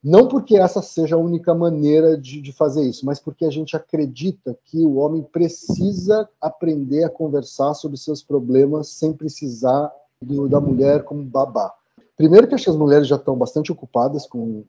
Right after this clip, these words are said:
com vários problemas, né? A maioria deles, inclusive, criados por ho-, por homens. E segundo, porque a gente não foi educado pra ter esse tipo de conversa, sabe? A gente conversa muito bem sobre futebol, política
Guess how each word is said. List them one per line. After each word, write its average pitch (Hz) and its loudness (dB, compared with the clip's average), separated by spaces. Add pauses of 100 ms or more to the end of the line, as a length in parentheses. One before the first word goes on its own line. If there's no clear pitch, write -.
com 117 -8
vários 151 2
problemas, 127 -2
né? 120 -4
A - -4
maioria 123 -2
deles, 117 -4
inclusive, 113 -10 (200)
criados 113 -4
por 107 -8
ho-, 127 4
por 113 -4
homens. 131 0 (580)
E 156 -6
segundo, 180 -2
porque 190 -2
a 151 2
gente 165 -6
não 180 -4
foi 190 0
educado 165 -2 (100)
pra 165 0 (400)
ter 180 2
esse 175 0
tipo 165 -10
de 147 -12
conversa, 117 -6 (500)
sabe? 110 -8
A 117 -12
gente 127 -12
conversa 127 -4
muito 214 -4
bem 151 -2
sobre 127 -14
futebol, 131 -2
política 127 -4